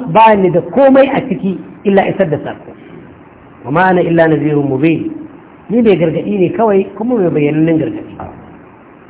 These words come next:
Mushrikai sun yi farin ciki da saukar wannan aya. Suna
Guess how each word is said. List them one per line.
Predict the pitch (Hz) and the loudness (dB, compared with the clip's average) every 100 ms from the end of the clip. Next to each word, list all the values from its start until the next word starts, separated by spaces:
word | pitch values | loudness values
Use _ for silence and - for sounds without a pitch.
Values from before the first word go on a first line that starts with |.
| - | -6
Mushrikai | 175 226 220 269 269 | -2 0 2 2 4
sun | 294 | 4
yi | 294 | 6
farin | 294 294 294 | 6 8 8
ciki | 294 | 6
da | 202 - | 6 4
saukar | 156 190 | 2 4
wannan | 202 185 147 | 4 2 2
aya. | 147 127 - - - - - - - - - - - - | 2 2 -4 -18 -20 -20 -20 -20 -20 -20 -20 -20 -10 0
Suna | 247 | 2